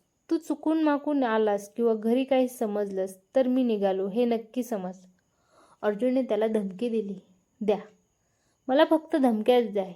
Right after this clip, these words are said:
इथे आलो आहे तर आईला वाटतंय की तिथे काहीतरी घोटाळा करून आलो आहे. ती तिथे यायच्या धमक्या देते आणि तू इथे यायच्या." पार्थ वैतागून म्हणाला. "पार्थ, प्लीज समजून घे.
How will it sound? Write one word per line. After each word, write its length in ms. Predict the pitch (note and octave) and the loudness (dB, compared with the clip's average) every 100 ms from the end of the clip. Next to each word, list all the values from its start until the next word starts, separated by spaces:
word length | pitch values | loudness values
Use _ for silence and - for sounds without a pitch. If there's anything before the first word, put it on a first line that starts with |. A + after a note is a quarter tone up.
| G#3+ | -8
इथे 260 | A3+ A#3 | -6 0
आलो 280 | C#4 B3 B3 | 2 4 4
आहे 300 | A#3+ A#3+ C4+ C4+ _ | 4 2 -2 -4 _
तर 100 | B3 | -2
आईला 360 | A3 G3+ A3 A#3+ | 0 2 2 2
वाटतंय 460 | A#3 A3+ B3+ C4+ C#4+ | 2 -2 0 -2 -2
की 240 | - C4 - | -6 -6 -4
तिथे 200 | A3+ B3+ | -2 0
काहीतरी 440 | A#3+ A3 A#3 B3 | 2 0 2 0
घोटाळा 380 | A#3 G#3 G#3+ A3+ | 2 2 2 0
करून 300 | A3+ A3+ A3+ | 0 0 0
आलो 220 | G3 G3 | 0 0
आहे. 240 | F#3+ F#3+ F3+ - _ _ _ _ _ _ _ | 0 -4 -14 -20 _ _ _ _ _ _ _
ती 80 | D#4 D#4 | -2 0
तिथे 280 | C#4+ D4 D4+ | 0 4 4
यायच्या 340 | C4 A#3 C4 | 6 4 2
धमक्या 380 | A#3 A3 G#3+ A3+ | 2 0 0 2
देते 260 | A3 G#3+ G3 | 2 2 -2
आणि 200 | G3+ A3+ A3+ | -2 -4 -4
तू 180 | D4 C#4 | -6 -4
इथे 340 | A#3+ C4 A#3+ | -2 4 4
यायच्या." 380 | G3 F#3 F#3 F#3 - _ _ A#3 | 4 0 -6 -10 -12 _ _ -2
पार्थ 280 | A3+ D4 | 0 -2
वैतागून 540 | A#3 G3 F#3+ G#3 A3+ A#3 | -2 -2 0 0 0 -2
म्हणाला. 400 | G3 F3+ F3 F3+ - _ _ _ _ _ _ _ - | -4 -6 -8 -12 -18 _ _ _ _ _ _ _ -4
"पार्थ, 320 | F3+ E3+ D#3+ _ - | -2 -2 -6 _ -4
प्लीज 280 | C4 D4+ - | 0 0 0
समजून 480 | G3+ G#3 B3+ C4 | 0 0 2 2
घे. 360 | A3 G3 F#3 | 2 -2 -4